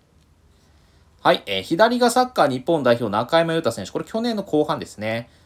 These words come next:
で、真ん中が、えー、名古屋グランパス、稲垣翔選手のプレーメーカー。これ去年のですね。で、右も、えー、ブラブリッツ秋田、小柳選手の去年のガーディアンですね。はい。これ、えー、中山選手、小柳選手はキラーとなってますが、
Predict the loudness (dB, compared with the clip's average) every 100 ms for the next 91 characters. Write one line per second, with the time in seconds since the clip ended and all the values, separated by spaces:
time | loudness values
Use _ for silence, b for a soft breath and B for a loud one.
0 | b -4 0 0 0 -2 0 2 0 -2
1 | -2 -2 0 2 2 2 -2 -2 -4 -2
2 | -4 -6 -6 -6 -10 -8 -8 -4 -2 -2
3 | -2 -4 -4 -6 -6 -6 -4 -6 -10 -10
4 | -6 -6 -8 B B B B B B B
5 | -4 -2 -4 -4 -2 0 4 4 4 -2
6 | -4 0 0 0 2 2 2 -2 -4 -2
7 | -6 -4 -4 -6 -8 -10 -8 -8 -6 -6
8 | -4 -2 0 0 -2 -2 -2 -2 -10 -12
9 | -6 -4 -4 -8 -6 -6 -6 _ -6 -2
10 | -2 -2 -6 -4 -2 -4 -4 -6 -2 -2
11 | -2 -4 -8 -14 -10 -6 -6 -8 -12 -10
12 | -12 -10 -12 -2 0 0